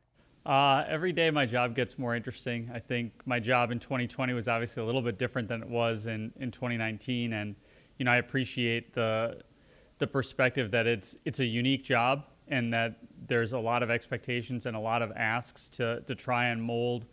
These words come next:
uh, fifteen young men into not just the best players that they can be, but the best people that they can be. So the first step is just getting to know them and getting to understand who they are as people and how they got to be here, and then where they wanna go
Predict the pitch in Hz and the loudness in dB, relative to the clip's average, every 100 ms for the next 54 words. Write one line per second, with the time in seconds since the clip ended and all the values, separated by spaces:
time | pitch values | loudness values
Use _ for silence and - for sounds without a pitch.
0 | - - _ - 117 104 - 139 135 131 | -20 -20 _ -4 -4 -4 -4 -4 -2 -2
1 | 120 120 117 117 120 117 113 123 110 113 | -2 -2 0 0 0 -2 -4 -6 -6 -6
2 | 131 147 151 - 117 113 - - 123 127 | 2 2 2 -4 -4 -4 -2 0 0 0
3 | - 151 151 147 143 113 101 110 - - | -4 -4 -2 -2 -2 -2 -2 -4 -4 -6
4 | 170 180 190 - _ _ 139 156 147 160 | -4 -4 -6 -12 _ _ -2 -2 0 0
5 | 165 180 - - - - 185 160 - 196 | 0 -2 -6 -20 -20 -4 4 4 4 2
6 | 190 185 151 - 143 147 131 117 110 104 | 4 2 2 -4 0 2 2 0 0 -2
7 | 101 120 147 120 139 135 131 127 117 - | -4 -4 -4 2 4 4 0 -2 -4 -4
8 | 139 127 110 139 143 139 123 123 120 - | -2 0 0 0 2 4 4 4 2 -2
9 | - - - 139 139 - 135 - 135 127 | -16 -6 2 4 2 -2 -2 2 4 4
10 | 117 101 131 139 117 120 127 - 131 117 | 2 0 0 0 0 0 0 -4 -4 -4
11 | 117 101 151 139 107 110 - - - - | -4 -2 -2 0 0 -2 -6 -18 -20 0
12 | 147 135 131 127 127 - 120 139 143 135 | 4 4 4 4 0 -2 0 4 4 2
13 | 127 110 117 110 | 0 0 0 -2